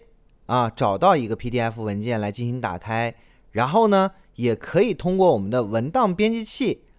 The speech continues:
来浏览到一个超级编辑器所能够支持到的格式，啊，比如说P D F、D O C、D O C X、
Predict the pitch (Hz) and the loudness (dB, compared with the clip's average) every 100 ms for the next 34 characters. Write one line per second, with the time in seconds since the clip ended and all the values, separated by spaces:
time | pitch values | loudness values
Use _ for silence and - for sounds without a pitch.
0 | _ - 110 127 143 _ _ - 110 120 | _ -2 2 4 2 _ _ -12 -2 2
1 | 220 247 98 104 110 98 95 - 120 90 | 4 4 2 0 -2 -2 -6 -4 -4 -4
2 | _ - 135 131 135 135 - 135 - - | _ -4 -2 -2 -4 -4 -4 -6 -4 -4
3 | 101 98 98 120 156 - - 233 214 - | -4 -4 -6 -2 -2 -2 -4 -4 -4 -6
4 | 104 123 117 101 98 127 156 175 - - | -4 0 0 0 -2 -2 -2 -4 -6 -14
5 | _ _ - 98 113 104 110 156 156 156 | _ _ -12 -10 -6 -6 -2 0 0 -2
6 | 135 135 131 131 135 98 _ _ _ _ | -2 0 0 -2 -6 -8 _ _ _ _
7 | 123 127 - 135 135 - 143 143 _ _ | -4 -2 0 -2 -2 -2 -2 -2 _ _
8 | - 131 131 139 143 156 147 113 131 190 | -10 -4 -2 -2 -2 -2 -2 -2 -4 -6
9 | - 101 | -6 -8